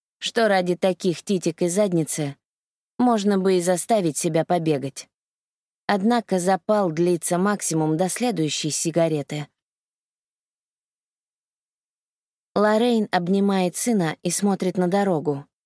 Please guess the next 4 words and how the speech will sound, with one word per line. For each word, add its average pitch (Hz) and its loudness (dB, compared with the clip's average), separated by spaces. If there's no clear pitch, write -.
Как 208 0
подругу 185 2
Марти 180 2
Батлера, 170 0